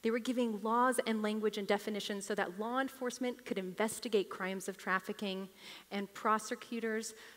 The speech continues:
to bring justice upon traffickers. And it was that sad and haunting reality that we needed to put teeth back into our thirteenth Amendment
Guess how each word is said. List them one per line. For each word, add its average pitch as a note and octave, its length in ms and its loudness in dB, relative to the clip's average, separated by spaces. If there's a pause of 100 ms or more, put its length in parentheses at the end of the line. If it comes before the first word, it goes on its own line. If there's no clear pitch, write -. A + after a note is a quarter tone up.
(180)
to G3+ 100 -6
bring G#3+ 240 0
justice - 640 2
upon G3+ 280 -2
traffickers. F3+ 760 -4 (1400)
And A3+ 140 -4
it B3 120 -4
was B3 160 -4
that A3+ 200 0
sad A#3 680 -2 (1300)
and G#3+ 100 0
haunting C4+ 600 -4
reality F#3 640 -4 (560)
that G#3 180 2
we C#4 300 2
needed B3+ 260 2
to G#3+ 80 -2
put - 320 -6
teeth - 600 -2 (600)
back A#3+ 360 2
into A#3 280 -2
our G3 100 2
thirteenth B3 580 -2
Amendment F#3 680 -4